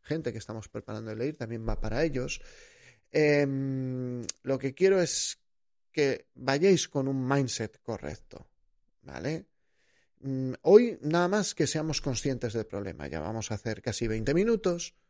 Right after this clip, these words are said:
¿eh? Que se, me ha salido acento. Bueno,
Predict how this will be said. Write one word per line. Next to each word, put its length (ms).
¿eh? 200
Que 100
se, 200
me 120
ha 40
salido 300
acento. 540
Bueno, 320